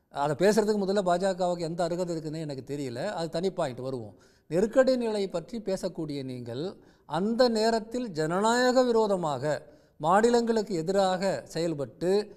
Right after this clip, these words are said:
இதெல்லாம் வந்து மாநில பட்டியல்லேருந்து ஒத்திசைவு பட்டியலுக்கு போச்சு. நீங்க எதிர்க்கிறீங்கல்ல நெருக்கடி நிலையை, அப்ப நடந்த ஜனநாயக விரோதமான சம்பவங்களை எல்லாம் நீங்க கண்டிக்கிறீங்கல்ல, அதே போலவே இப்ப திருப்பி மாநில பட்டியலுக்கு கொண்டு வரக்கூடாதான்னு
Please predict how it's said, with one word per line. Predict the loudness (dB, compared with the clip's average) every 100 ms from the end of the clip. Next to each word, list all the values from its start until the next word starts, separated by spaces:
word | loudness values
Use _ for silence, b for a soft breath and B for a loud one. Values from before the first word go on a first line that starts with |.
| B B
இதெல்லாம் | -2 0 2 2 0
வந்து | -2 -2
மாநில | -2 -2 -2
பட்டியல்லேருந்து | -2 -4 -4 -4 -4 -6 -4 -4 -6
ஒத்திசைவு | -8 -8 -6 -4
பட்டியலுக்கு | -6 -6 -6 -6 -6
போச்சு. | -6 -6 -6 -6 -6 -8 b b b
நீங்க | -2 2
எதிர்க்கிறீங்கல்ல | 2 4 4 4 4 4 4 0 -6 -20 -4
நெருக்கடி | -2 2 2 2
நிலையை, | 0 -2 -2 -2 -6 b b
அப்ப | 0 4 6
நடந்த | 8 8 6 4
ஜனநாயக | 4 4 4 4 4
விரோதமான | 4 4 2 0 0 -2 -4 -6 B B
சம்பவங்களை | 0 8 8 8 8
எல்லாம் | 6 4
நீங்க | 0 0
கண்டிக்கிறீங்கல்ல, | 0 0 0 -2 -2 -2 -2 -8 b b
அதே | -4 2 6 8
போலவே | 6 0 0 -2 -6 -6
இப்ப | -4 -4
திருப்பி | 0 0 0
மாநில | 2 2 2 0
பட்டியலுக்கு | -2 -2 -4 -4 -6
கொண்டு | -6 -4 -4
வரக்கூடாதான்னு | -4 -6 -6 -4 -4 -6 -8 -10